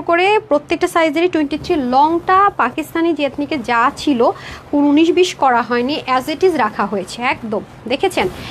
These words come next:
এটা একটা পার্ট, এটা একটা পার্ট, এটা একটা পার্ট। শুধু যে এখানে কাজটা করা তা কিন্তু না, সেমভাবে ব্যাক পোর্শনে আমরা হিউজ কাজ পাচ্ছি। ঠিক আছে, একদম ভাজে যেভাবে ছিল সেভাবে এক্সট্রা সুতো, খুবই সুন্দর। দেখেছেন, নাইসলি ওয়ার্কগুলো করেছে, মানে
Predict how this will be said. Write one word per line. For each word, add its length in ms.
এটা 220
একটা 140
পার্ট, 260
এটা 100
একটা 240
পার্ট, 180
এটা 160
একটা 160
পার্ট। 200
শুধু 240
যে 60
এখানে 260
কাজটা 240
করা 200
তা 260
কিন্তু 260
না, 60
সেমভাবে 640
ব্যাক 180
পোর্শনে 480
আমরা 240
হিউজ 200
কাজ 120
পাচ্ছি। 220
ঠিক 120
আছে, 200
একদম 160
ভাজে 260
যেভাবে 340
ছিল 140
সেভাবে 280
এক্সট্রা 260
সুতো, 220
খুবই 280
সুন্দর। 300
দেখেছেন, 320
নাইসলি 460
ওয়ার্কগুলো 440
করেছে, 480
মানে 140